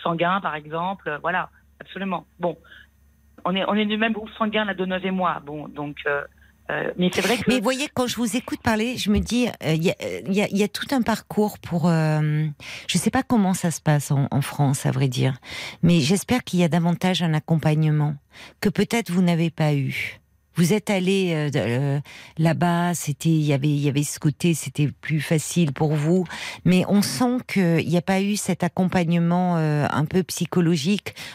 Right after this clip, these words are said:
Speaker 2: autour de cette angoisse qui surgit aujourd'hui chez vous. J'entends
Speaker 1: Ouais.
Speaker 2: derrière ça, c'est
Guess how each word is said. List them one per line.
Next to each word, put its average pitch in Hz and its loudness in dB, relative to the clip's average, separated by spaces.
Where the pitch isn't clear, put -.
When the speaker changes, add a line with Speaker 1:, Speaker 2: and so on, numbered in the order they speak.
Speaker 2:
autour 185 2
de 180 2
cette 226 -2
angoisse 254 0
qui - -8
surgit 170 0
aujourd'hui 160 0
chez 175 0
vous. 202 0
J'entends 214 2
Speaker 1:
Ouais. 247 0
Speaker 2:
derrière 208 0
ça, - -2
c'est - -8